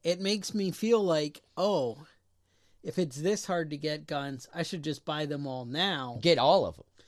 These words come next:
Speaker 2: Yeah.
Speaker 1: So at least, you know, then it'll,
Speaker 2: Mm-hmm.
Speaker 1: they'll, by the time I want them,
Speaker 2: Right.
Speaker 1: it'll be just showing up.
Speaker 2: Yeah.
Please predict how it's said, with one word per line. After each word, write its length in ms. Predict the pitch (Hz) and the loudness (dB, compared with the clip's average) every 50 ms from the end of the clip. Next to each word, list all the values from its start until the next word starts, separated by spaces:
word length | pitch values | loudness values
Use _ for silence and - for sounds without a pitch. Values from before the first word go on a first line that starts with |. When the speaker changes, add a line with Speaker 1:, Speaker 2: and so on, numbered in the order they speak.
| _ - | _ -2
Speaker 2:
Yeah. 200 | - 139 147 98 | 0 2 2 2
Speaker 1:
So 220 | - - 214 202 | 2 2 2 4
at 100 | 196 202 | 4 2
least, 560 | 196 214 220 226 214 196 170 - - - - - | 2 0 0 0 0 -2 -4 -4 -8 -10 -2 0
you 100 | 226 208 | 0 2
know, 280 | 175 151 135 131 131 - 185 - _ _ - 220 - | 2 0 -2 -6 -10 -14 -20 -20 _ _ -20 -12 -4
then 160 | - 202 202 | 0 0 2
it'll, 220 | 196 190 185 185 185 | 2 0 0 0 0
Speaker 2:
Mm-hmm. 80 | 202 208 | 0 0
Speaker 1:
they'll, 240 | 196 180 165 165 - _ _ _ _ | -2 -2 -4 -6 -12 _ _ _ _
by 160 | - 190 180 175 | 2 2 2 2
the 80 | 180 | 0
time 340 | 170 - 190 190 196 190 175 | -2 0 0 0 2 0 0
I 120 | 156 156 | -2 -2
want 400 | 151 147 156 180 214 233 233 220 | 0 2 4 4 6 4 4 2
them, 440 | - 160 147 135 131 131 139 143 156 - - | 0 0 0 0 -2 -4 -6 -10 -12 -16 -6
Speaker 2:
Right. 320 | - 110 135 120 82 - - _ _ _ _ _ _ _ _ _ _ _ _ _ _ _ _ _ _ | -2 2 2 2 0 -2 -8 _ _ _ _ _ _ _ _ _ _ _ _ _ _ _ _ _ _
Speaker 1:
it'll 180 | 202 185 175 170 | -2 0 0 2
be 180 | 156 175 175 | 2 0 0
just 320 | 160 139 180 180 175 160 - | 0 2 4 4 4 2 2
showing 380 | - 190 180 170 160 160 156 | 2 4 6 6 6 4 2
up. 240 | 185 190 156 - - _ | 2 0 0 -2 -6 _
Speaker 2:
Yeah. 240 | - 101 87 78 62 | -6 -6 -6 -6 -8